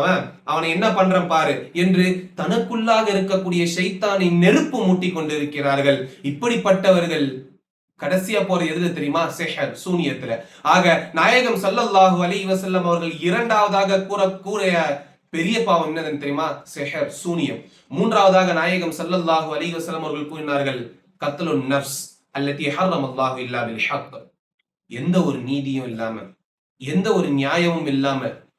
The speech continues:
எந்த ஒரு பாவமும் அறியாத, எந்த ஒரு தண்டனைக்காகவும் இல்லாமல் இறைவனுடைய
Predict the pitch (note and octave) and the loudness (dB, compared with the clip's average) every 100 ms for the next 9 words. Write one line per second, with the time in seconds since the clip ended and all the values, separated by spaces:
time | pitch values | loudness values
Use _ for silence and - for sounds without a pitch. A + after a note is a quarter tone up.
0 | _ B2+ D3 F#3+ C#3+ G#3 F#3 - D3+ E3 | _ -4 0 4 6 6 4 2 4 6
1 | F#3+ G3+ G#3+ G3 D#3 E3+ E3+ E3 C#3+ - | 6 6 2 0 -2 2 2 4 2 -2
2 | - _ _ _ C3+ F3+ A3 B3+ A3+ F#3+ | -6 _ _ _ -2 2 6 6 4 2
3 | E3 F3+ B3+ B3+ - G#3+ G#3 G#3 A3 G3+ | 0 2 4 2 2 0 0 0 -4 -2
4 | F#3 F3 F3 D#3 C3+ - - _ _ _ | -2 0 0 0 -4 -10 -20 _ _ _
5 | _ A2 A2+ C#3 E3+ A3+ A3 G#3 G3 F#3 | _ -16 -4 0 2 0 0 -2 0 0